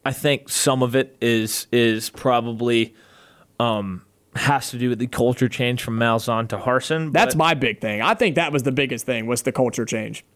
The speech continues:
Speaker 2: I
Speaker 1: Yeah.
Speaker 2: really do.
Speaker 1: Yeah, and, and, uh, you have to wonder if, if Brian Harsin could have, could have, could go back in time and talk any of those guys staying, staying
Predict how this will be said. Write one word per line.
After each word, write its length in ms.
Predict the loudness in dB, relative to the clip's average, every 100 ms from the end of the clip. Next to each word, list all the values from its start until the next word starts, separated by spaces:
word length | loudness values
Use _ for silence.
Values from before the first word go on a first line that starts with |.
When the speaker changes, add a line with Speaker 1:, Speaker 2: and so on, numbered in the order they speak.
| _
Speaker 2:
I 80 | 0
Speaker 1:
Yeah. 40 | 4
Speaker 2:
really 180 | 6
do. 200 | 6 4 0 _ _ _ _
Speaker 1:
Yeah, 240 | 0 0 0 0
and, 380 | 2 2 0 -6
and, 400 | -2 0 0 2
uh, 280 | 2 4 0 -4 _ _ _ _ _ _ _ _ _ _ _
you 140 | -4 0
have 240 | 0 -2
to 80 | -4
wonder 360 | -2 0 0 0
if, 480 | 2 2 0 -6 _ _ _ _ _ _ _ _ _ -20 _ _ -20 _ _ -4
if 180 | -2
Brian 320 | 2 2 2 2
Harsin 360 | 0 0 -2
could 160 | -2 -2
have, 140 | -2 -10 -4
could 140 | -4
have, 160 | -2 -8 -12
could 160 | -8 0
go 120 | 2
back 180 | 2 -2
in 60 |
time 180 | -4 -4
and 100 | -4
talk 200 | -2 -2
any 140 | 0 2
of 60 |
those 160 | 2 2
guys 200 | 0 0
staying, 640 | -6 -2 0 2 0 -4 -8
staying 600 | -4 2 2 2 -4